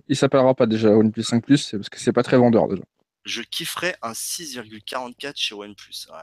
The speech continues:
Speaker 2: mais là, je pense que vous, vous tripotez un peu. Il y aura peut-être un six pouces.
Speaker 1: Et
Speaker 2: Je
Speaker 1: s'il
Speaker 2: sais
Speaker 1: sort un
Speaker 2: pas.
Speaker 1: OnePlus cinq Plus, il sera pas à six cent cinquante, à mon avis. C'est un peu cher.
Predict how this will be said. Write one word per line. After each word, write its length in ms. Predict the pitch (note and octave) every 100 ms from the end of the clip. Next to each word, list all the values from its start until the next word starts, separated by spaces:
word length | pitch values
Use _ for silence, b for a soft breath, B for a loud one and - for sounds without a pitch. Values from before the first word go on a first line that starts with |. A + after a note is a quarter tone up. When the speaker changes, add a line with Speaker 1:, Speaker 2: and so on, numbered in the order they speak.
| -
Speaker 2:
mais 80 | D#2+
là, 80 | E2+
je 80 | F#2
pense 220 | - F2+
que 140 | - F2
vous, 220 | F2 F2 F2 _ _ _ _
vous 240 | G#2 G#2 G#2+
tripotez 440 | - A2+ A2 -
un 60 | G#2
peu. 160 | -
Il 60 | -
y 60 |
aura 120 | F2 G#2
peut-être 280 | D#3+ E3
un 80 | D#3
six 180 | - C#3
pouces. 420 | - C3 - - _ _ _ _ _ _ _ _ _ _ _ _ -
Speaker 1:
Et 80 | G#2
Speaker 2:
Je 40 |
Speaker 1:
s'il 260 | B2 - D#3+
Speaker 2:
sais 80 | -
Speaker 1:
sort 120 | D#3+
un 40 | C#3+
Speaker 2:
pas. 40 |
Speaker 1:
OnePlus 220 | C#3+ D3+
cinq 200 | - D3
Plus, 180 | - F#3+
il 60 | C3
sera 200 | E3 C3
pas 100 | C#3+
à 40 |
six 140 | C#3 C#3
cent 100 | C#3
cinquante, 400 | C#3+ C#3 C3 A#2+
à 20 |
mon 140 | A#2
avis. 160 | A2+ A2
C'est 100 | -
un 60 | A2
peu 100 | B2+
cher. 220 | B2